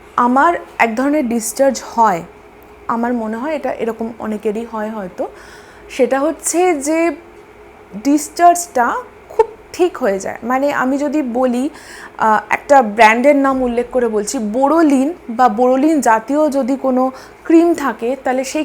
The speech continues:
ক্রিমের যে থিকনেসটা থাকে না, একদম হালকা সাদা এবং একটু গাঢ় ধরনের থিকনেস। আমার এই ধরনের ডিসচার্জই কিন্তু পিরিয়ড হওয়ার আগে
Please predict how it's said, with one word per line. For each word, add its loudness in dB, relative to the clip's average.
ক্রিমের 2
যে 0
থিকনেসটা -2
থাকে -8
না, -6
একদম 2
হালকা 0
সাদা -4
এবং -4
একটু 0
গাঢ় 2
ধরনের 0
থিকনেস। -12
আমার 0
এই 0
ধরনের -2
ডিসচার্জই -2
কিন্তু -6
পিরিয়ড -6
হওয়ার -10
আগে -10